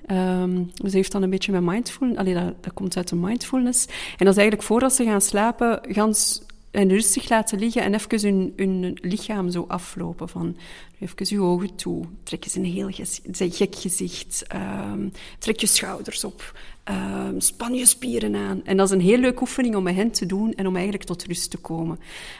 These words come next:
Ehm, en waardoor dat je eigenlijk ook weer die, die attitude creëert van, van tot rust te komen, eh, rust te vinden bij jezelf, mild te zijn naar jezelf toe. Ehm, dus dat zijn zo een aantal concrete zaken. Ik had het er van de morgen ook nog over, eh,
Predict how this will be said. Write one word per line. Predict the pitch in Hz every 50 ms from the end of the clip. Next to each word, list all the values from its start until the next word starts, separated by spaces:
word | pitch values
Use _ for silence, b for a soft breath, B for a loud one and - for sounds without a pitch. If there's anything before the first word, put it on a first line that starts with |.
| B
Ehm, | B 175 175 170 170 165 165 170 165
en | - 190 180
waardoor | 190 190 185 196 202
dat | 202 202 196
je | - -
eigenlijk | - 185 202 247 240 233 233 -
ook | 226 - -
weer | 220 220 226 214 190
die, | 185 196 196 185 175 175 -
die | - 185 185 185
attitude | 175 175 - 185 185 - - 202 220 220 233 226
creëert | - - 202 190 180 185 196 208 214 - -
van, | - 202 190 180 175 175 -
van | 185 185 180
tot | 175 180 175 -
rust | - 196 190 - - -
te | -
komen, | - - - - 202 196 196 196 196 196 196 196 196 190 196 196 B B B B B B B
eh, | - 175 180
rust | 170 190 202 - -
te | - 196
vinden | 185 196 196 190 185
bij | 180 170 175
jezelf, | 170 170 - 180 175 180 185 - - -
mild | 185 180 180 175
te | - 196
zijn | 180 185 175 170
naar | 175 165 165
jezelf | 160 160 - 160 156 160 165 - -
toe. | - - 180 175 170 - B B B B B B B B B B B
Ehm, | 165 170 175 170 170 170 170 170 170 170 170 165 151 - - - - - - - - - - - - - - -
dus | - 196 180
dat | 196 196
zijn | - 240 226 214
zo | 214 202
een | 190 190
aantal | 185 185 185 202 185
concrete | 180 190 185 180 - 196 208 214 - 233
zaken. | 196 190 185 196 208 208 - 226 - B B B B B
Ik | B -
had | 208 208
het | 208 -
er | 208 190
van | 196 190
de | 185 175
morgen | 185 220 254 247 240 240
ook | 233 -
nog | 247 226 214
over, | 214 226 233 233 226 233 - - - -
eh, | - 185